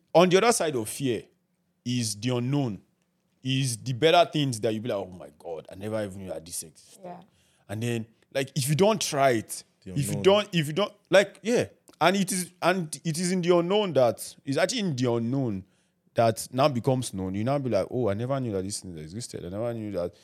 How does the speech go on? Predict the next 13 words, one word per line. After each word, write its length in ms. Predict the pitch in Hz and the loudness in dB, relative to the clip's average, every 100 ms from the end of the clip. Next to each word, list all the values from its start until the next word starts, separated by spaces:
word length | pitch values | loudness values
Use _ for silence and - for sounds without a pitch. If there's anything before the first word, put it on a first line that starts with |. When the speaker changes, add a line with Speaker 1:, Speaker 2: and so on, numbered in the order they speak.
| _ _ - | _ _ -10
Speaker 1:
you 100 | 104 | -8
know, 80 | 104 _ _ | -8 _ _
there's 120 | 123 | -2
so 60 | 170 | 0
many 200 | 196 185 | 0 0
things 380 | 143 135 131 113 | 0 0 -2 0
that, 320 | 113 104 107 _ _ _ _ _ _ _ _ _ - | 4 4 0 _ _ _ _ _ _ _ _ _ -6
that 80 | 110 | -2
I've 60 | 107 | 0
actually 220 | 123 139 | 0 -2
given 240 | 120 107 104 | -6 -8 -8
a 80 | 87 | -8
try. 360 | 110 104 85 | -4 -2 -4